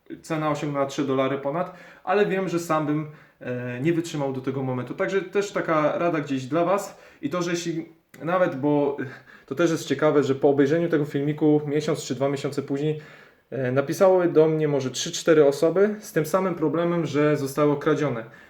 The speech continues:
Ale zaraz po tym, jak obejrzały to wideo, znaczy może nie zaraz, widziały to wideo, a po miesiącu, dwóch czy trzech ich okradziono, tylko w taki sposób,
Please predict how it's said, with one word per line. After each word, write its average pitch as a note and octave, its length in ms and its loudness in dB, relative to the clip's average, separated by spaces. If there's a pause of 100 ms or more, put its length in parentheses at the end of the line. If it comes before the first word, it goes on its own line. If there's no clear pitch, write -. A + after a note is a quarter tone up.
(140)
Ale D3 180 4
zaraz F#3 320 4
po F3+ 120 -2
tym, F3 160 -2
jak E3 120 0
obejrzały E3+ 480 2
to C3 140 -2
wideo, B2+ 460 0
znaczy D3 240 -2
może D#3 220 -4
nie E3 140 0
zaraz, A#2+ 380 -6 (440)
widziały E3+ 380 0
to E3 120 0
wideo, E3+ 560 0
a C3 80 -6
po - 140 -6
miesiącu, D#3+ 440 -2
dwóch E3+ 300 -4
czy C3 160 -6
trzech F#3 500 -2
ich D3 140 -6
okradziono, D3 580 0
tylko - 200 -10
w - 60 -12
taki G3 260 -2
sposób, F3+ 540 -2